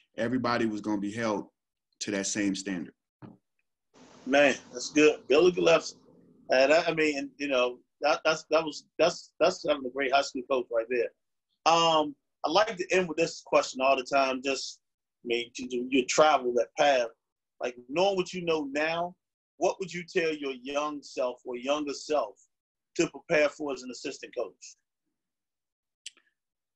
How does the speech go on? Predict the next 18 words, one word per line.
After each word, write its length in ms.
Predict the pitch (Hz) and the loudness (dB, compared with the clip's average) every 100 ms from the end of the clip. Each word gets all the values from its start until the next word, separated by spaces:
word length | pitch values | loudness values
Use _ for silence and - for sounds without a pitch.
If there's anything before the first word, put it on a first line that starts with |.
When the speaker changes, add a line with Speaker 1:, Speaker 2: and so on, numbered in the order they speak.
| _ | _
Speaker 1:
Um, 240 | 95 67 - - _ _ _ | -18 -16 -18 -20 _ _ _
knowing 340 | - 139 170 165 | -8 -2 0 2
what 140 | 151 | 2
I 120 | 139 | 2
know 220 | 139 139 131 | 2 0 0
now, 500 | 123 113 110 107 110 _ _ _ _ - | 0 0 -2 -4 -8 _ _ _ _ -10
I 100 | 117 | -8
tell 280 | - 131 117 | -4 -2 -2
my 160 | 104 | -2
younger 320 | 104 117 117 | -2 -4 -4
self 480 | 107 - 110 107 - | -6 -4 -4 -4 -8
to, 360 | - 107 101 95 - _ _ _ _ _ _ _ - | -8 -6 -6 -8 -12 _ _ _ _ _ _ _ -18
um, 480 | 92 85 78 80 - _ _ _ _ _ _ _ _ - _ _ _ _ _ _ _ _ | -16 -16 -18 -20 -20 _ _ _ _ _ _ _ _ -20 _ _ _ _ _ _ _ _
to 460 | - 117 104 92 71 _ _ _ _ _ 131 | -12 -8 -6 -8 -12 _ _ _ _ _ 0
be 80 | |
willing 320 | 143 156 147 135 | 2 2 2 2
to 80 | |
go, 400 | 123 131 127 - | 0 -2 -2 -4